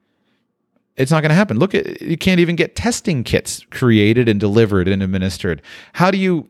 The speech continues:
how on earth would you do anything even more difficult than testing? And the testing doesn't even fix anything. So worst case economic scenario is that the countries that are currently locked down, um,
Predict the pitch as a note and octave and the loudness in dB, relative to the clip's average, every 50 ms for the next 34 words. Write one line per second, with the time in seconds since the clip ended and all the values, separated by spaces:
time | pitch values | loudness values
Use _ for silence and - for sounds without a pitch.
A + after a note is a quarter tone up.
0 | _ _ - B2 E3+ F#3 F3+ E3 D#3+ F3 F#3 G3+ F#3+ - D#3+ D3 B2+ D3 D3 B2+ | _ _ -2 0 2 2 2 2 2 2 2 2 0 0 -4 -6 -4 -6 -6 -4
1 | D3 C#3+ D3 D3 C#3+ A#2+ - D3+ C#3+ C#3 C#3 C3+ C#3 C3 C3 C3+ C#3+ C#3 A#2+ - | -4 -4 -4 -4 -4 -4 -4 -4 -4 -4 -2 -2 -2 -2 -2 -2 -2 0 0 0
2 | D3+ D#3 D3 - D3+ C#3+ - - B2 - - C3 G3 G3+ - - F#2+ D#2 - - | 0 0 0 0 0 -2 -2 -4 -4 -2 -2 -2 0 -2 -2 -4 -6 -8 -8 -12
3 | - _ _ A2 B2+ - - F#3 F#3+ - - E3+ E3 D#3+ D#3 E3+ E3 C#3+ - - | -18 _ _ -8 -8 -2 0 -2 -2 -2 -2 -2 -2 0 0 -2 -2 -4 -2 -4
4 | A3 A3 - - G2 E2+ - - - - G#1 - - G#2+ _ _ _ _ _ _ | -4 -4 -4 -6 -6 -6 -8 -10 -12 -16 -16 -18 -20 -20 _ _ _ _ _ _
5 | _ _ _ _ _ _ _ - - - - - - - - - _ - - F3 | _ _ _ _ _ _ _ -20 -20 -20 -20 -20 -20 -20 -20 -20 _ -2 0 0
6 | D3+ - - A#2+ D3 F#3+ G3+ G3+ - F#3 F3 F3 - E3 E3 E3 - F3 D#3+ D#3 | 0 -2 0 2 2 2 2 2 0 0 0 0 0 -2 -2 -2 0 0 0 0
7 | D#3+ D3+ - - D#3 D3 D3 C#3+ C#3+ C#3+ C3+ A#2+ G#2+ A#2+ - - - - B2+ B2 | 0 -4 -6 -4 0 2 4 4 4 4 4 4 2 0 -4 -4 0 0 0 0
8 | - - C3+ A#2+ G#2+ A2 G#2+ G#2 - - B2 A2+ F#2 G#2+ A2 G#2+ G#2 G#2+ G#2 - | 0 0 0 0 0 0 -2 -2 0 0 0 0 0 -2 0 0 0 0 0 -2
9 | - G#2 G#2 G#2 G2+ F#2 - - - - - - - - _ - G2+ G2 F#2 F2 | -2 0 2 2 0 -2 -6 -10 -18 -20 -20 -20 -20 -20 _ -2 0 2 2 0
10 | D#2+ D#2 D2+ F#2 G#2+ | -2 -4 -8 -12 -16